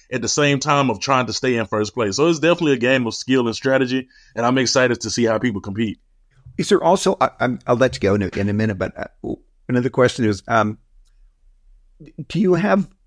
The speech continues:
Speaker 2: different ways to tune the car? One of the things I was always amazed with, uh, Gran Turismo, it's like,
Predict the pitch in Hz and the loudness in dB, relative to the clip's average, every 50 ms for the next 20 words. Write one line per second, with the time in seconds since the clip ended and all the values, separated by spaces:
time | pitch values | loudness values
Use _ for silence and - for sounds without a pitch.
0 | - - - 175 170 - 202 - 127 135 135 139 143 139 - - 127 110 - - | -18 0 0 0 2 2 0 0 2 2 2 4 2 0 -4 -6 -8 -8 -8 -6
1 | - 131 131 135 139 131 123 117 - - - - 104 104 107 104 107 113 101 - | -4 -2 0 2 2 0 0 -2 -6 -6 -4 0 0 2 2 0 0 -2 -6 -12
2 | _ _ - 165 330 339 - - 135 123 104 123 110 107 - - 120 123 143 135 | _ _ 0 2 2 2 2 2 0 0 2 2 2 2 0 2 2 4 4 4
3 | 113 117 110 101 104 104 101 98 98 - - _ _ - 107 107 98 - - - | 2 -2 -2 -2 0 0 -2 -2 -6 -10 -16 _ _ -4 -2 -2 -2 -2 -4 -4
4 | 101 98 92 92 90 85 - _ _ _ - 127 127 123 - 117 117 104 - 113 | -2 -2 -2 -2 -6 -10 -14 _ _ _ 0 2 2 2 2 0 0 0 0 -2
5 | 110 - - _ _ _ _ _ _ _ - 113 - - 120 113 - | -4 -4 -8 _ _ _ _ _ _ _ -12 -6 0 0 0 0 0